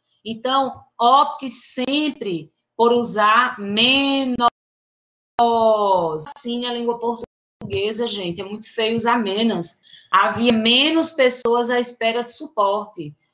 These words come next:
Nunca menos. Não diga menos mercadoria, menos pessoas,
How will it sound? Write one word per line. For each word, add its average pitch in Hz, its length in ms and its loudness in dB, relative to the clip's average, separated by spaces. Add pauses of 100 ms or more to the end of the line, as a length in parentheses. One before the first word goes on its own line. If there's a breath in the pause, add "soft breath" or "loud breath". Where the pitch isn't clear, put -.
(100)
Nunca 277 380 0
menos. 220 680 0 (320 loud breath)
Não 302 200 -2
diga 254 240 4
menos 240 500 2
mercadoria, 202 1160 -4 (160)
menos 233 460 -2
pessoas, 185 1200 -4